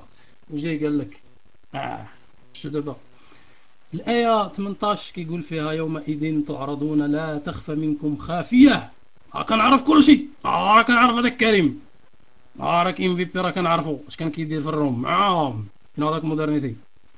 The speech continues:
فين هذاك أستاذ مصطفى اللي كان كيعز-، كي-، كيعزف على العود؟ فين هو؟ ها كنعرفكم. نعم. لا تخفى خافية قال لك. آه،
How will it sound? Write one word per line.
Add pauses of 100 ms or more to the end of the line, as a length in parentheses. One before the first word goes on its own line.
(200)
فين
هذاك
أستاذ
مصطفى
اللي
كان
كيعز-،
كي-،
كيعزف
على
العود؟
فين
هو؟ (320)
ها
كنعرفكم. (320)
نعم. (680)
لا
تخفى
خافية
قال
لك. (1800)
آه،